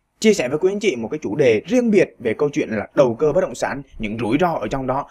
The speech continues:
Thì hy vọng các anh chị sẽ tiếp tục ủng hộ tôi trong những chương trình tiếp theo bằng cách đăng ký cái kênh này, để rồi những cái video clip đó ra thì các anh chị sẽ nhận biết và xem được ngay,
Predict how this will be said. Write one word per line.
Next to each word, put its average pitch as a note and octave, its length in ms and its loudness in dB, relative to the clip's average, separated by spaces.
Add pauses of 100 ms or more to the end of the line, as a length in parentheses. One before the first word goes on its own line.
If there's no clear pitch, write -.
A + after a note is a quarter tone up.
(140)
Thì A#2 100 -2
hy D3+ 140 4
vọng C3+ 180 0
các E3 60 -4
anh E3 80 -6
chị - 100 -10
sẽ G3+ 180 -14
tiếp B3 140 -4
tục F#3+ 140 -2
ủng G3 180 -6
hộ D#3+ 200 -4
tôi D3+ 200 4
trong D3 120 -4
những G#2+ 100 -6
chương D3 160 -4
trình A#2+ 100 -6
tiếp F#3 160 -2
theo G#3 240 2 (180)
bằng G#2+ 140 -4
cách E3+ 140 -6 (440)
đăng E3+ 200 0
ký F3+ 320 -2
cái G#3+ 140 -6
kênh F3+ 180 6
này, A#2 220 -4 (200)
để G#2 120 -6
rồi A2+ 280 2
những G2+ 180 -4
cái D#3 100 -2
video D3+ 320 2
clip C3+ 300 -2
đó E3+ 80 -2
ra E3 200 -2 (200)
thì - 60 -6
các C#3+ 100 0
anh D#3 60 -2
chị B2+ 100 -8
sẽ A2 260 -12 (300)
nhận - 220 0 (100)
biết G3 320 6 (240)
và A#2 320 -4 (240)
xem B2+ 200 -2
được A2 60 -2
ngay, A#2+ 200 -4